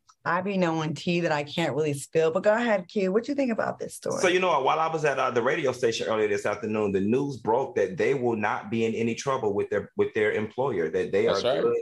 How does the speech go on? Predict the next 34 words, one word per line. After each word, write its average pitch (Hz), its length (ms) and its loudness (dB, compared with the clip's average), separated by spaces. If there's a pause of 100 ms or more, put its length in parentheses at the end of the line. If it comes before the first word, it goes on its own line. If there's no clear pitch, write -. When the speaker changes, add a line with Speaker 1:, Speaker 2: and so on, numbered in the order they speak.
Speaker 2:
they 101 140 2
are 90 60 0
free 117 340 -2
and 113 80 0
in 104 100 -2
the 104 60 -2
clear. 123 460 0 (340)
But, 127 140 2
you 156 60 -2
know, 131 140 2
it, 117 180 2
it's 120 280 2
odd 151 380 0
because 113 500 -2
the 110 100 2
wife 123 580 0 (260)
of 107 160 -2
T 139 180 -2
J 117 140 2
Holmes 135 340 0
said, 110 220 0
"Although 113 420 2
we 120 240 0
have 107 140 0
been 104 140 0
apart 110 420 0
for 104 100 -2
some 98 220 -6
time, 113 540 -2
I 117 180 2
was 135 200 -2
under 110 240 0
the 98 160 -4
impression 95 520 -4